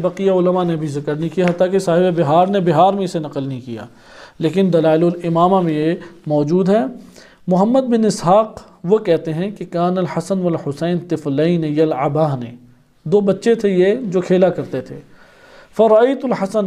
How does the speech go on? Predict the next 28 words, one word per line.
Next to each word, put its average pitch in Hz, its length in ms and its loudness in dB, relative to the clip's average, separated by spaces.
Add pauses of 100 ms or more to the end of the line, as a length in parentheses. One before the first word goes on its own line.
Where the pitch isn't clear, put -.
میں 214 180 -2
نے 254 120 -4 (220)
امام 190 280 -2 (120)
حسن 196 200 -2
مجتبی 190 420 2
علیہ 175 120 2
السلام 151 360 -6
کو 151 100 -4
دیکھا، 143 320 -2 (140)
وقد 190 300 2
صاح 226 480 2
بنخلۃ، 180 600 -2 (540)
انہوں 220 200 -2
نے 240 160 0
کھجور 202 280 0
کے 214 120 -2
ایک 165 220 0
درخت 196 360 0
کو 202 100 2 (140)
چیخ 220 260 0
کے 180 60 -2 (100)
پکارا 139 380 -2 (1200)
کہ - 80 -6
بلایا 190 380 4
اپنی 143 240 -4
طرف، 131 340 -20
فاجابت 196 760 2
بالتلبیۃ، 175 800 -4